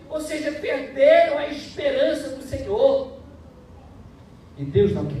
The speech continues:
isso. Deus quer que nós venhamos esperar nele. É, alguns estão com exaustão espiritual,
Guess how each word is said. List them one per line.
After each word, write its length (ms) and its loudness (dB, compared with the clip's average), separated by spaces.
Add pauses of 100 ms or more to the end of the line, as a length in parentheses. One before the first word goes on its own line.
(180)
isso. 380 -20 (1500)
Deus 240 -2
quer 160 -8
que 80 -10
nós 120 -10
venhamos 280 -8
esperar 420 -4
nele. 420 -6 (920)
É, 400 -12
alguns 260 -14
estão 140 -8
com 160 -6
exaustão 760 -6 (160)
espiritual, 920 -10